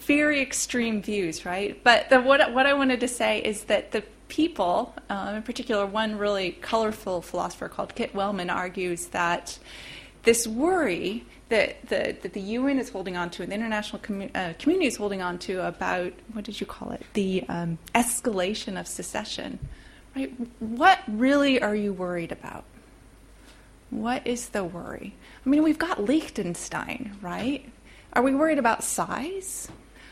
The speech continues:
Are we worried about, right? So assuming that we could do things peacefully, which is, of course, the big assumption, maybe, you know, we can't do things peacefully. But really, what is wrong with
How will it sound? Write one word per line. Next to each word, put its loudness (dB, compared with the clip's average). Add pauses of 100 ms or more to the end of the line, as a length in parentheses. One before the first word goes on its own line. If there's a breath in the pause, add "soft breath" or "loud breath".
(240 loud breath)
Are -2
we -2
worried -2
about, -6 (180)
right? 0
So 2
assuming 4
that 6
we 0
could 2
do 0
things -4
peacefully, -4
which -4
is, 2
of -8
course, -4
the -8
big -4
assumption, -8
maybe, -8 (180)
you -8
know, -8
we -10
can't -8
do -12
things -10
peacefully. -10
But -4 (380 loud breath)
really, 6
what 8
is 2
wrong 6
with -2